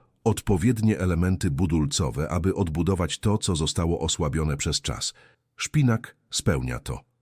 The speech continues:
Odżywia, chroni, regeneruje. I robi to bez skutków ubocznych, bez wysiłku, bez komplikacji. Może myślisz, że jest za późno, że te bóle są już częścią tego, kim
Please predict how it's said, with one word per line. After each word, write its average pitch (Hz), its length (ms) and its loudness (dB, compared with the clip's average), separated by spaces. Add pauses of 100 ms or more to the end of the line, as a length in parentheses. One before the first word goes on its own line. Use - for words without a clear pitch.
Odżywia, 107 580 2 (260)
chroni, 67 520 0 (320)
regeneruje. 85 720 2 (460)
I 117 100 6
robi 123 220 4
to 104 140 2
bez - 160 2
skutków - 680 -2
ubocznych, 73 600 0 (280)
bez 95 240 2
wysiłku, 85 760 0 (220)
bez 101 280 2
komplikacji. - 800 -4 (440)
Może 120 320 4
myślisz, 120 560 2
że 101 180 0
jest 104 200 0
za 95 160 0
późno, - 440 -4 (460)
że 90 160 2
te 98 160 2
bóle 120 380 4
są 107 240 2
już 95 180 2
częścią 113 540 2
tego, 113 360 2
kim 101 360 2